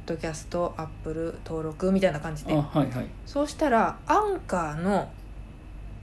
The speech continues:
Speaker 1: サイトに、アンカーでその問題について語られていた方のページにダイレクトにヒットしたんですよ。
Speaker 2: あ、あの、そのズバリそのエピソードに。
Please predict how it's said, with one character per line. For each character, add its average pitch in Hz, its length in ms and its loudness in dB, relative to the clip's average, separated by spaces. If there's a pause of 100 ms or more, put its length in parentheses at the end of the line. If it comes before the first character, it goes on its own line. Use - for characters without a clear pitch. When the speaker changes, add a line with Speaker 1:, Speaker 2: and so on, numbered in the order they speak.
(1300)
Speaker 1:
サ 180 220 -4
イ 175 80 -2
ト 175 140 -2
に、 170 220 -4 (280)
ア 302 100 0
ン 320 120 -2
カ 190 200 4
ー 170 60 2
で 208 320 6 (140)
そ 226 140 2
の 254 100 8
問 262 220 6
題 247 200 8
に 254 80 2
つ 262 120 0
い 226 60 2
て 175 80 2
語 165 140 -6 (140)
ら 202 120 8
れ 202 100 4
て 202 140 4
い 202 80 4
た 196 140 0
方 196 260 2
の 165 240 0 (400)
ペ 180 160 2
ー 170 40 0
ジ 180 100 -4
に 175 140 -2
ダ 220 140 8
イ 240 60 10
レ 170 100 4
ク - 100 -10
ト 156 80 -8
に 160 60 -6
ヒ 190 140 -4
ッ - 40 -4
ト - 140 -8
し - 100 -10
た - 80 -12
ん - 40 -12
で - 60 -12
す - 80 -12
よ。 - 60 -14 (1400)
Speaker 2:
あ、 - 360 4
あ 143 100 4
の、 123 300 4 (400)
そ - 160 2
の 143 120 6
ズ 135 140 2
バ 156 100 12
リ 117 120 4
そ 127 100 2
の 117 100 6
エ 120 80 4
ピ 120 60 -6
ソ 104 140 -4
ー 82 60 -4
ド 82 60 -6
に。 87 100 -8